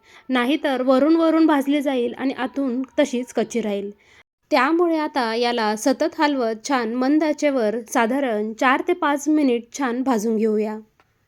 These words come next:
खारीक आपल्याला चांगली गरम होईपर्यंत भाजून घ्यायची आहे. आता इथे मी चार ते पाच मिनिट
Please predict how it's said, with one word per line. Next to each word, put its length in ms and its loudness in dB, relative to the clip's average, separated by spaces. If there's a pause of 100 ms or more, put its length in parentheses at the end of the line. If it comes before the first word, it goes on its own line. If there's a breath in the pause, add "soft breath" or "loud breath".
(360)
खारीक 380 -2
आपल्याला 500 0
चांगली 440 0
गरम 320 4
होईपर्यंत 580 2 (160)
भाजून 320 0
घ्यायची 280 -2
आहे. 260 -4 (560 loud breath)
आता 320 -6
इथे 240 0
मी 240 2 (100)
चार 280 2
ते 60 4
पाच 340 0
मिनिट 300 0